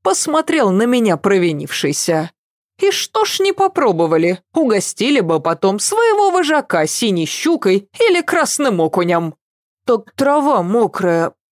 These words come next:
поскользнулись и...» «Всё ясно, котёл на себя опрокинули». Я вздохнула. Мальчишки виновато кивнули. «Дана, обещаю, накажу их за проделку по всей строгости»,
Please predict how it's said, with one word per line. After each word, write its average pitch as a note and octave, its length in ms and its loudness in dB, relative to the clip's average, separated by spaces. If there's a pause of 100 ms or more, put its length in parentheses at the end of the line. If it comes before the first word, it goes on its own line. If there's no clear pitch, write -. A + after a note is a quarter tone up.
поскользнулись A#3 1300 0
и...» G3+ 320 2 (440)
«Всё - 280 -2
ясно, E3 640 0 (160)
котёл F4+ 520 0
на E3+ 140 0
себя F3+ 400 0
опрокинули». E3 840 -2 (380)
Я B3+ 260 2
вздохнула. D3+ 880 -2 (400)
Мальчишки E3 760 -4
виновато A#3 680 0
кивнули. D3+ 760 -2 (520)
«Дана, D3 680 -4
обещаю, E3 880 -2
накажу F3+ 680 0
их D#3+ 140 0
за D#3 180 0
проделку D#3 760 -2
по E3+ 200 -2
всей F3 400 0
строгости», D#3+ 960 0